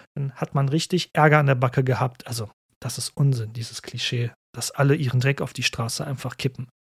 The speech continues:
Dann doch lieber den Eimer ins Erdgeschoss tragen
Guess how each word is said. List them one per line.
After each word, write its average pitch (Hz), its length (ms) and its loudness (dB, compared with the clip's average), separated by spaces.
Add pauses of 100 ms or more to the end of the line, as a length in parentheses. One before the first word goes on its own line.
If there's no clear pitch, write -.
(420)
Dann 160 220 10
doch 208 200 8
lieber 185 280 8
den 175 180 8
Eimer 151 400 6
ins 131 120 2
Erdgeschoss 151 560 0
tragen 135 460 2